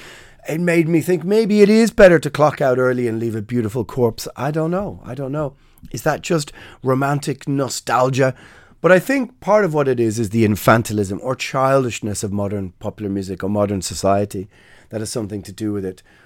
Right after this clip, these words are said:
Um, that everything is just sort of aimed at children. And I mean, it's hardly surprising on some level musically when clicks and plays are driven often by kids,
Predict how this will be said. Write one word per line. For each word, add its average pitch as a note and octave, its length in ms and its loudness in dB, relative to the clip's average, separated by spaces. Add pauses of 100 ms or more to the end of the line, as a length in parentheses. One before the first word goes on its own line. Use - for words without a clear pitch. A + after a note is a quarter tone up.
(240)
Um, G2+ 500 -6 (880)
that B2 160 -4
everything C3+ 400 2
is A2 80 0
just G#2 160 -6
sort A2 160 0
of - 100 -16
aimed G2+ 380 -4
at G2 100 -8
children. F#2 480 -8 (280)
And A#2+ 100 -6
I B2 60 -2
mean, C#3 160 0
it's C#3 140 -6
hardly E3+ 280 0
surprising C#3 800 2 (260)
on D3+ 180 4
some F#3+ 220 0
level D#3+ 320 4
musically C#3+ 460 -2
when A#2+ 180 -2
clicks - 480 -4
and B2 100 -4
plays C3+ 380 0
are A#2+ 60 -2
driven B2 460 -2 (340)
often C#3 400 -2
by G#2+ 180 -4
kids, G#2 420 -4